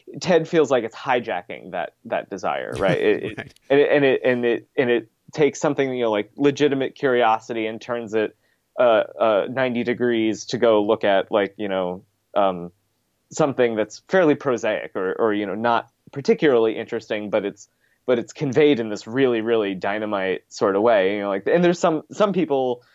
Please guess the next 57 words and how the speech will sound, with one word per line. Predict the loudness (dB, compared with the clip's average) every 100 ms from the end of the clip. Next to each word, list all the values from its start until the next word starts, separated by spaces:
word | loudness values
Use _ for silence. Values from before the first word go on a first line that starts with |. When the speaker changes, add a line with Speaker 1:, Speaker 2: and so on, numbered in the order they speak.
| _ 0
Speaker 1:
that, | 2 2 0
you | -6
know, |
give | -6 -2 0 0
ted | -2 -2
Talks | -2 -2
that | -2
are | -2
really | -2 -2
great. | -2 -2
And | 0 0
in | 0
fact, | -2 -2
my, | -2 -4 -4
my, | -6 -4 -4 -8 _
my | -4 0
advisor, | 0 2 2 2 -4
my | -8
P | -8
H | -8 -4
D | -2
advisor, | 0 -2 -4 -6
has | -6
a | -8
ted | -6 -8
Talk. | -2 -2 -2 _ _ _ _ _ 2
Uh, | 4 4 2
uh, | 2 2 0
you | 0 0
know, | 0
and, | -4 -4
and, | -4 -2 -4 -4
you | 0
know, | 2
Zainab | 2 0 0
Tufekci, | -2 0 0 0 0 0
Will | 2 0
Potter, | 2 0 2 0 -4 -8 _
like, | -2 2
those, | 2 2
uh, | 2 0 0 -2
those | -2 -2
are |
just | -4 -6 -10
three, | -6 -4 -2
you | -2
know, | -2
three | 0 -2
people | 0 0 0
that | 0
come | -2 -6
to | -2
mind. | 0 0 0
Ron | 0 0
Eglash | -2 -2 -2 -2 -4
is | -12
my, | -10 -10